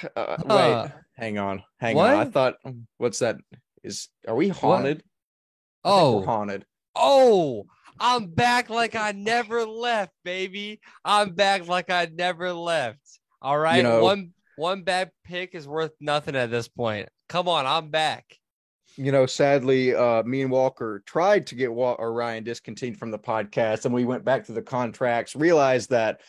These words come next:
Speaker 1: um, Ryan had built in a no termination clause to his end of the contract, and we legally have to have him on for really as long as he wants to be on this podcast. So you're stuck with Ryan Schroeder, regardless
Speaker 2: <laughs>
Speaker 1: of, of any picks he makes.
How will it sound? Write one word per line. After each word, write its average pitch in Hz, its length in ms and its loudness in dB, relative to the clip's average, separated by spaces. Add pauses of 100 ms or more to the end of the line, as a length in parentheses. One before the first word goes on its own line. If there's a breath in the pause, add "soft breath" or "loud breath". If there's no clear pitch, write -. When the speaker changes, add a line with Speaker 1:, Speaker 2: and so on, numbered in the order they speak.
(220 soft breath)
Speaker 1:
um, 113 540 -4
Ryan 143 400 0
had 127 260 -2
built 127 300 -4
in 123 180 -4
a 113 60 -6
no 123 180 -2
termination 117 640 -8
clause 110 420 -4
to 113 80 -8
his 113 200 -4
end 110 100 -8
of 104 60 -8
the 101 80 -8
contract, 107 600 -6
and 113 80 -8
we 113 120 -2
legally 113 460 0
have 107 320 -2
to 107 80 -4
have 107 240 -2
him 101 140 -4
on 98 240 -6
for 107 200 -8
really 147 320 4
as 123 100 2
long 123 220 -2
as 110 100 -10
he 120 80 -6
wants 117 240 -6
to 113 60 -14
be 113 60 -6
on 107 100 -8
this 101 120 -10
podcast. 107 540 -4
So 170 360 4 (320 loud breath)
you're 135 100 -2
stuck 185 240 2
with 160 80 2
Ryan 156 300 2
Schroeder, 147 400 4
regardless 135 680 0
Speaker 2:
<laughs> - 60 -10
Speaker 1:
of, 127 380 -2
of 123 340 -6
any 143 220 -6
picks 143 360 -6
he 131 140 -10
makes. 123 420 -6